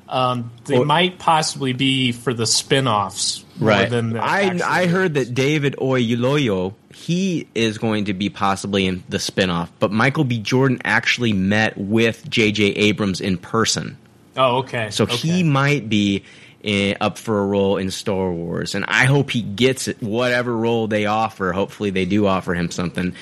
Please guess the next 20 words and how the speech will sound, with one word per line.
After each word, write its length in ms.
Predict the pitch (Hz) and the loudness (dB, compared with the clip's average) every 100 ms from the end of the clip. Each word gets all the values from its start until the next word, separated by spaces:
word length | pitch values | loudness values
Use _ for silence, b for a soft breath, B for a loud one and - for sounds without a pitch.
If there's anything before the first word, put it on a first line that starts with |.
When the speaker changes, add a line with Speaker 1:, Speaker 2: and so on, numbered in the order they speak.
| B B - - - - | B B -20 -20 -14 -4
Speaker 2:
I 100 | 156 | 0
really 340 | 175 120 104 | 2 2 0
enjoy 400 | 95 92 101 101 | -2 0 0 0
him 180 | 87 87 | 0 -4
as 140 | 85 | -4
an 80 | 87 | -2
actor. 420 | 87 82 - 78 | -2 -2 -4 -8
He 160 | 87 98 | -4 -2
was 180 | 95 92 | -2 -4
great 360 | 98 104 110 | -2 0 0
in, 300 | 107 95 92 | 0 -2 -2
uh, 240 | 90 90 87 | -2 -2 -2
Red 280 | 92 110 107 | 0 0 0
Tails, 540 | 113 113 110 110 - B B B - | 0 2 2 -2 -6 B B B -8
uh, 420 | 90 90 87 90 | -4 0 0 0
which 240 | 92 95 | 0 0
is 100 | 104 | 2
another 300 | 95 98 92 | 2 2 2
Lucasfilm 640 | 98 101 98 104 - 107 101 | 2 0 0 -2 0 2 2
movie. 540 | 104 104 98 101 98 | 2 2 2 0 0